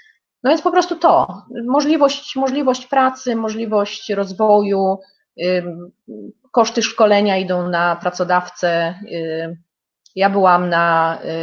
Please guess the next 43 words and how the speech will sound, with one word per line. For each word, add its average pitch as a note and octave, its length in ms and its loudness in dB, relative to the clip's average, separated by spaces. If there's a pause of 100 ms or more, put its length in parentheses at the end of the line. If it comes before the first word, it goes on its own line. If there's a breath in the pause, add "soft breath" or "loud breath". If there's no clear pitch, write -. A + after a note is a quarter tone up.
(100)
y, E3 40 -6
kursach, F3 680 -2
na, E3 240 0
na F3+ 100 -2
kongresie F3 600 -2
w - 160 -20
Ameryce, E3+ 640 -2 (560 soft breath)
y, D#3 160 -4
w - 20 -20
trakcie E3+ 340 -2
mojej D#3+ 160 -4
specjalizacji, D#3+ 1120 -4
co F#3+ 100 2
oczywiście, F3+ 500 -2
no, F3+ 100 -2
nie G3+ 160 0
jest F3+ 160 -2
jakby F3 200 0
przygodą F3 680 0
samą F3 300 -2
w - 40 -8
sobie, F#3+ 280 0
nie D#3+ 120 -2
o E3 40 -2
to E3+ 120 -4
chodzi, F3+ 340 2
że D3 220 -2
o, E3 120 0
pojechałam D#3 440 -2
sobie D#3 140 -12
do D3+ 60 -6
Ameryki, D3+ 540 -10 (240 loud breath)
ale A#3+ 180 4
to D#4 80 2
była C4+ 200 6
bardzo C4+ 260 4
przyjemna A#3+ 480 -2
też, G#3 400 -2
y, F3+ 300 -4
podróż G#3 340 0
ze A3 100 -4
względu G#3 360 -2
na F#3+ 100 -4